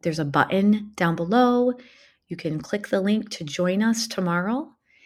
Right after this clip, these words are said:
And I also just want to share with you that my book is out. It's published. You can now buy it on Amazon.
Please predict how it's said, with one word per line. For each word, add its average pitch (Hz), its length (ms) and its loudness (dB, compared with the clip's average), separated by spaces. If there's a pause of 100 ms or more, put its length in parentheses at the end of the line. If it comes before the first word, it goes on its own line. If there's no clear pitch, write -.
(320)
And 175 140 -2
I 175 100 0
also 185 280 -2
just 190 260 -4
want 202 160 0
to 196 60 -2
share 196 340 2
with 196 160 -2
you 196 320 2
that 175 400 2
my 175 160 0
book 175 320 -2
is 180 240 -4
out. 208 560 0 (380)
It's 175 180 -6
published. 240 720 0
You 180 80 -2
can 170 180 -4
now 156 180 -4
buy 185 360 0
it 226 520 -2 (760)
on 160 360 -6
Amazon. 233 960 2